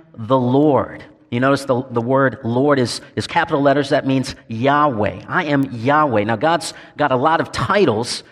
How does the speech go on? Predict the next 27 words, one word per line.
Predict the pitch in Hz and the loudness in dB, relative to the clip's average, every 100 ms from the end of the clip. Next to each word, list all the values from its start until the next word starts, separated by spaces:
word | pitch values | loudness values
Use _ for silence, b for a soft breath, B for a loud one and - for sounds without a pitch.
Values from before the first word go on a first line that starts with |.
| b | b
but | 131 | 0
he's | 131 | 2
only | 165 190 | 2 2
got | 165 107 | 0 -2
one | 123 139 170 160 143 | -2 2 2 4 4
name, | 147 120 92 - - _ _ _ _ _ _ - | 4 0 -4 -12 -20 _ _ _ _ _ _ -6
and | |
that | 139 | -4
name | 135 139 | 0 2
is | 135 131 | 2 0
Yahweh. | 143 180 190 131 - - - _ _ _ _ _ _ _ | 0 2 2 0 -4 -10 -20 _ _ _ _ _ _ _
So | - 117 | -6 -2
he | 127 | 0
begins | 110 131 185 143 135 - | 0 2 4 4 2 0
by | 123 | -2
simply | - 120 127 | -2 -4 -2
introducing | 120 123 131 131 104 | -4 -4 -4 -4 -6
himself. | 95 104 - | -8 -10 -10
"This | - | -12
is | 139 | -6
my | 139 | -2
name. | 143 131 78 | 0 -2 -4
This | - - | -12 -8
is | 127 - b b b | -10 -10 b b b
who | - 120 | -8 -4
I | 107 120 | -2 -4
am." | 123 123 98 82 | -4 -4 -4 -8